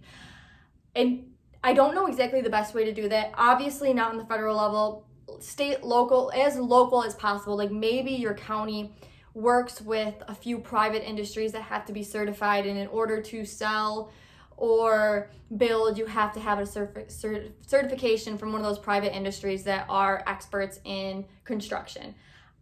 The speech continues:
Something like that. But it really should be on the most local level possible, for one, because then if you don't like it, if it's too expensive or you don't agree with it, you can move. You have the freedom to move.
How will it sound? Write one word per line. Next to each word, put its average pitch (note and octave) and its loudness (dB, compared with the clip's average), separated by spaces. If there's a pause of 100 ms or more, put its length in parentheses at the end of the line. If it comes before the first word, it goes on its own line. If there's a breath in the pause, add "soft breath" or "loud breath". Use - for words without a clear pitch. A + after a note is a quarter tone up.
Something C#4 2
like G3 2
that. - -8
But G#3+ 2 (280 soft breath)
it A#3+ 0
really C#4 2
should C4 -2
be B3 0
on A#3 -2
the G#3+ -2
most G#3+ -2
local G#3 0
level G3+ 0
possible, B3 4
for A#3 -4
one, A3 0
because G#3 -6 (400)
then A#3+ 2
if A3 -4
you A#3+ -2
don't B3 2
like G#3 0
it, C4 4
if G#3+ -4
it's G#3 -8
too B3 -6
expensive B3+ 0
or G#3 0
you G#3 -2
don't A#3 -2
agree A#3+ -4
with A#3+ 0
it, A3 0
you G#3+ -8
can A3 -4
move. G#3+ -2
You A3 -8
have A3+ -4
the A#3 -8
freedom C4+ 0
to A#3 -12
move. A3 -4